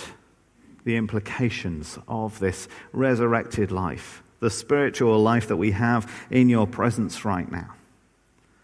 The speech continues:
that we are set free from sin, that we are enabled to live life in all its fullness, and for that resurrection hope for the future as well. Thank you for that confidence we have that death is defeated,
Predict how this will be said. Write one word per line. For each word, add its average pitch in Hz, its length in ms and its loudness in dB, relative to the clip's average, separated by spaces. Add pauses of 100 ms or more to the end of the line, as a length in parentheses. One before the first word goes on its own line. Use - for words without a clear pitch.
(520)
that 107 160 -4
we 110 320 4
are 95 500 0
set - 380 -4
free 123 400 -2
from 95 320 -4
sin, - 380 -10 (680)
that 143 180 -2
we 127 200 4
are 107 360 2
enabled 117 640 4
to 104 140 0
live 95 200 2
life 117 460 0
in 101 200 0
all 117 320 -2
its - 200 -4
fullness, 92 720 -8 (1700)
and 101 360 0
for 123 100 -2
that 107 240 0
resurrection 107 720 0
hope 98 260 0
for - 160 -12
the 87 60 -6
future - 500 -10
as 78 120 -14
well. 80 260 -14 (760)
Thank 123 240 -2
you 120 120 2
for 120 120 0
that 101 220 0
confidence 107 680 -2
we 92 120 0
have 85 340 -4
that 78 180 -8
death 107 360 0
is 92 160 -2
defeated, - 840 -8